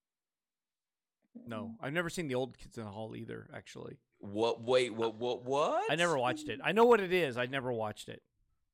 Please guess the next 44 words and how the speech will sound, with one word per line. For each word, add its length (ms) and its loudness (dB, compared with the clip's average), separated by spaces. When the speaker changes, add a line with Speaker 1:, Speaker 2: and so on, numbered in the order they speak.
Speaker 2:
Oh, 480 -6
Eric, 400 -4
so 220 -6
much 220 -4
disappointment. 800 -6
Kids 220 -2
in 60 -2
the 80 2
Speaker 1:
It's 100 2
Speaker 2:
Hall's 160 6
Speaker 1:
okay. 100 -4
Speaker 2:
the 60 -4
best. 440 -2
It's 120 -6
okay. 220 -4
I, 300 0
I 20 4
loved 300 0
Kids 200 -6
in 60 -10
the 80 -4
Hall, 380 -6
but 180 0
there 120 2
was 160 -4
a 60 -4
skit 580 -2
about, 460 -4
you 100 -12
know, 320 -8
things 260 -2
being 200 -6
hot, 320 -2
hot, 280 -6
and, 500 -4
you 120 -6
know, 340 -4
but, 260 -2
you 80 -6
know, 200 -2
not 400 -2
being 200 -8
hot, 280 -8
hot, 320 -6